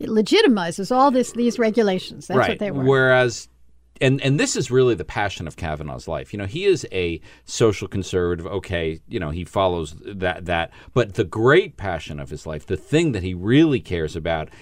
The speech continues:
Speaker 2: is demolishing the administrative state. And, and the way to do it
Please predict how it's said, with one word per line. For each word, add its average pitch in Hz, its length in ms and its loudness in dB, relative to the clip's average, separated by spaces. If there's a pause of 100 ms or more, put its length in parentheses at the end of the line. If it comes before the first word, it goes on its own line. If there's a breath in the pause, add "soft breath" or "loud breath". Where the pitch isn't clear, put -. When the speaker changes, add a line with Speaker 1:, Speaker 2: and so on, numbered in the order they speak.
(240 loud breath)
Speaker 2:
is 120 360 4
demolishing 101 600 -2
the 85 140 -4
administrative 76 680 -8
state. 67 460 -16
And, 87 360 -8
and 92 220 -6
the 95 100 2
way 113 280 6
to 165 120 4
do 95 380 2
it 76 140 -6